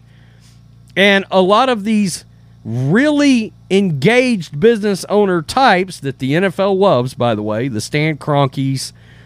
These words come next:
the Jerry Joneses, the Robert Krafts,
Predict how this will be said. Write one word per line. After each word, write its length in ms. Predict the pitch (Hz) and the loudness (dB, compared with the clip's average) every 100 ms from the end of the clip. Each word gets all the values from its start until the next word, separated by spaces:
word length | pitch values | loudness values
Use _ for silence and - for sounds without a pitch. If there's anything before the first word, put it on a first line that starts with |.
| - | -14
the 280 | 123 127 120 | 0 2 2
Jerry 360 | - 123 147 143 | 2 2 4 2
Joneses, 540 | 127 135 135 139 131 | 2 2 0 -2 -6
the 100 | 123 | -6
Robert 320 | 127 156 160 | -2 0 -2
Krafts, 680 | - 254 262 190 175 - - | -2 2 4 4 0 -2 -12